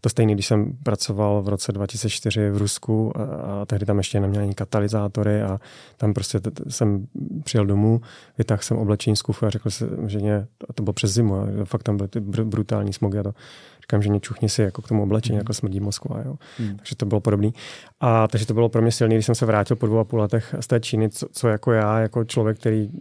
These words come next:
Speaker 1: dělá na notebooku, občas jede autem, nebo víceméně denně jezdí autem a občas letí letadlem, co s tím můžu dělat. A doma, že jo, teda pálíme plyn a tak, tak vlastně rychle si člověk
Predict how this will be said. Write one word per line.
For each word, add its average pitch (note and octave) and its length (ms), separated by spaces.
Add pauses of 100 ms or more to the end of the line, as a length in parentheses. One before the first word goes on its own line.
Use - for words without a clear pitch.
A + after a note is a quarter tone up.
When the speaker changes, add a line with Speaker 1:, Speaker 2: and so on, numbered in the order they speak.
Speaker 1:
dělá A2 460
na A2+ 280
notebooku, A2 600 (140)
občas A2 300
jede A2+ 160
autem, A2 560
nebo G#2 240 (140)
víceméně A2 360
denně G#2 220
jezdí A2 240
autem A2+ 340
a A2 160 (420)
občas G#2 200
letí A2 200
letadlem, A2 320
co - 80
s - 60
tím A2 100
můžu G#2+ 160
dělat. G#2 360 (520)
A B2+ 60
doma, G#2 260
že A2 140
jo, G#2+ 100
teda G#2+ 180
pálíme A2 380
plyn G#2+ 280
a A#2 40
tak, G#2 200
tak - 200
vlastně A2 360
rychle A2 260
si A2+ 160
člověk A2 380